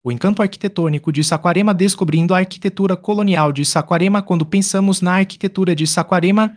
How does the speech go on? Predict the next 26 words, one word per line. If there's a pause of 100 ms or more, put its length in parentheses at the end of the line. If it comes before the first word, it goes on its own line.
(120)
logo
nos
vem
à
mente
as
casas
coloniais
que
contam
histórias. (340)
Essas
construções,
com
suas
janelas
grandes
e
telhados
de
duas
águas,
são
um
verdadeiro
tesouro.